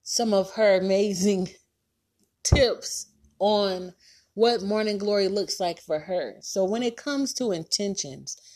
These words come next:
'cause you're really good at putting intentions in everything you do, what is something that you could tell the audience about putting intentions in what they do during the day?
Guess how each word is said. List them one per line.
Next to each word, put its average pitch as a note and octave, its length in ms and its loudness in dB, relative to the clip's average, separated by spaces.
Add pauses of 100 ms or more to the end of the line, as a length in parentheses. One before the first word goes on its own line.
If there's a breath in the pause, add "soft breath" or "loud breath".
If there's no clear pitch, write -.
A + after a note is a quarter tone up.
(160 loud breath)
'cause A#3 180 4
you're C#4+ 220 4
really F3+ 240 2
good E3+ 240 -2
at D#3+ 120 0
putting E3 220 -6
intentions D3 580 -6
in C3 120 -10
everything D3+ 500 -8
you C#3+ 140 -16
do, C3+ 300 -12 (600 soft breath)
what B3 200 4
is B3+ 160 2
something E3+ 840 -2
that D3+ 160 -2
you F#3+ 220 -4
could F3 200 -8
tell D#3+ 540 2
the D3+ 220 -10
audience D#3 720 -4
about C#3 600 -6 (400)
putting A3 320 2
intentions E3+ 920 -6
in D3 180 -12
what D#3 220 -8
they C#3+ 140 -8
do C#3+ 240 -8
during B2 300 -12
the - 80 -16
day? - 340 -18